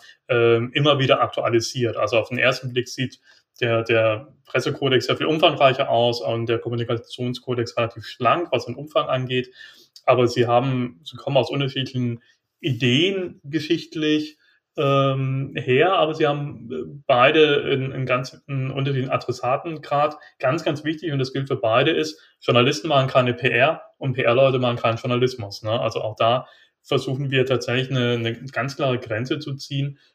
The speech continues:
dass, äh, dass man sich auch der Rolle und der Verantwortung, die man als öffentliche Kommunikatorin übernimmt, sei es im Journalismus oder sei es in der P R,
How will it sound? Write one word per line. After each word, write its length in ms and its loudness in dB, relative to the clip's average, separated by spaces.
dass, 520 -2
äh, 380 2
dass 180 -2
man 100 -4
sich 200 -4
auch 180 -4
der 260 0
Rolle 400 6
und 120 0
der 140 2
Verantwortung, 1040 -4
die 180 -6
man 220 -2
als 580 -4
öffentliche 440 -2
Kommunikatorin 1080 -2
übernimmt, 680 0
sei 300 2
es 120 0
im 120 -8
Journalismus 580 -2
oder 160 -2
sei 220 -2
es 100 -4
in 80 -6
der 120 -2
P 180 -6
R, 340 -4